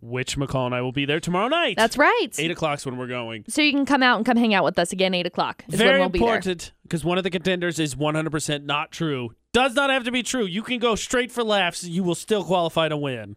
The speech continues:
Speaker 2: Because we like laughing.
Speaker 1: F Y I. What do you mean you don't have a costume?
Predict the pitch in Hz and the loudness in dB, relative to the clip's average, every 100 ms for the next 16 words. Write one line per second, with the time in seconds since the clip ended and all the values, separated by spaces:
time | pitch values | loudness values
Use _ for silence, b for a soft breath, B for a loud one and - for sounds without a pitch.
0 | - 226 214 240 208 240 220 214 240 220 | -12 -8 -2 -2 0 2 2 2 0 0
1 | 233 160 143 - 135 - 131 123 120 107 | -2 -8 -8 -6 -6 -2 0 0 0 -4
2 | 101 - _ _ _ _ _ _ _ _ | -8 -16 _ _ _ _ _ _ _ _
3 | 262 311 302 311 311 269 202 175 143 147 | -2 0 0 0 0 0 0 0 -4 -4
4 | 143 123 - 131 113 101 | -4 -4 -8 -10 -12 -16